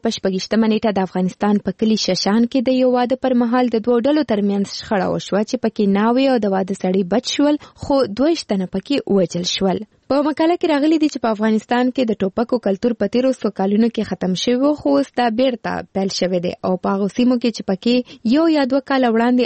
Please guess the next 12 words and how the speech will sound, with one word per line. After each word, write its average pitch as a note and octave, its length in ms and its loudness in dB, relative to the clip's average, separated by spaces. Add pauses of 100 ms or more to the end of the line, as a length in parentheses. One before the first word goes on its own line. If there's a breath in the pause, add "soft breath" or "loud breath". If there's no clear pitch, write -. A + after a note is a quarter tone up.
(100)
امنیت G3+ 440 0
ښه C4 120 2
و C4 160 2
او G#3 140 -2
خوندي F#3+ 400 0
وي، C#4+ 100 2 (240 loud breath)
د B3 140 -2
ټوپک D4 320 -2
د A#3+ 140 -2
کلتور A3+ 360 0
بیرته A#3 460 -2
راتللو G3 340 0